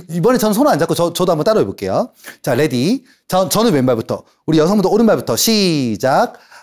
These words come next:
하나, 둘, 셋. 둘, 둘, 셋. 한 번 더.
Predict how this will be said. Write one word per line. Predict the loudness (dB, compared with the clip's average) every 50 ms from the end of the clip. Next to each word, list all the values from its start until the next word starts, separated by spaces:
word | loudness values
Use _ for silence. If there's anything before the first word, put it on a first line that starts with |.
| _
하나, | -8 -4 -2 0 2 2 2 2 2 0 0 -2 -2 -4 -6 -10 -12 -8
둘, | -2 0 2 2 4 4 4 2 2 0 -2 -8 _
셋. | -16 -8 -4 -2 0 2 2 2 0 0 -4 -8 _ _ _ _ _ _ _ _ _ -20 -20 -20 -20 -20 _
둘, | -4 0 0 2 2 4 4 4 4 2 2 0 -2 -6 _ -6
둘, | -2 0 2 2 4 4 2 2 0 -2 -6 _
셋. | -8 -4 -4 -2 -2 -2
한 | -2
번 | -2 0
더. | 0 0 2 2 0 0 -2 -4